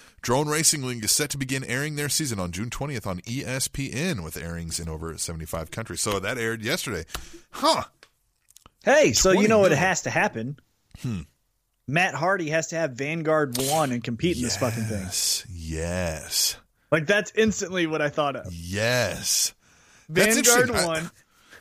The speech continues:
Speaker 2: has to be in this.
Speaker 1: <laughs> I've heard a lot about this, like, drone racing stuff is kinda coming up now that they've got drones going and there's, like, all kinds of cool things that they do with it. But,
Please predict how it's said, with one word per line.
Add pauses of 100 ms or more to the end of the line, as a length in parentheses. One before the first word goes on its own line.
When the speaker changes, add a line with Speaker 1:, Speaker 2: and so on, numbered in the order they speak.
(320)
Speaker 2:
has
to
be
in
this.
Speaker 1:
<laughs>
I've
heard
a
lot
about
this,
like,
drone
racing
stuff
is
kinda
coming
up
now
that
they've
got
drones
going
and
there's,
like,
all
kinds
of
cool (320)
things
that
they
do
with
it.
But,